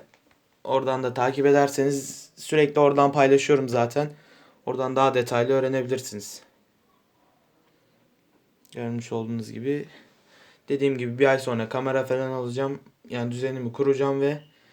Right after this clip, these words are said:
size yapım aşamalarını atmaya başlayacağım. Şöyle göstereyim içeriği de.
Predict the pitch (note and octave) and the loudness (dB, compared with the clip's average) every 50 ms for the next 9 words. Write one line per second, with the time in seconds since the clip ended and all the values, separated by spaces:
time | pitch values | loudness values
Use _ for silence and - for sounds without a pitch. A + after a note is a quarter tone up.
0 | _ _ _ _ _ - - A#2+ A#2 B2+ B2+ C3+ C#3 C3 B2+ A#2+ - C3 A#2+ B2 | _ _ _ _ _ -6 -2 0 0 0 2 2 2 0 0 -2 -2 -2 -2 0
1 | A#2+ B2 B2 C3+ C3+ B2+ B2 B2+ B2+ B2+ C3 C3 C3+ C3 B2 B2 - - A#2+ A#2 | -2 -2 -2 0 -2 -2 -2 -2 -4 -2 0 2 2 0 0 -2 -6 -6 -6 -6
2 | A2+ G#2+ G2+ - _ _ _ _ _ _ _ _ _ _ _ _ _ _ _ _ | -6 -8 -10 -12 _ _ _ _ _ _ _ _ _ _ _ _ _ _ _ _
3 | _ _ _ _ _ - - G#2 - - A2+ B2 B2 A#2 A#2+ - - A#2 A2+ A2 | _ _ _ _ _ -20 -18 -18 -14 -12 -10 -8 -8 -8 -10 -8 -8 -8 -8 -8
4 | A2 G#2+ - - A2 G#2+ G#2+ G#2 G#2 A#2+ | -10 -12 -12 -12 -12 -10 -10 -10 -10 -10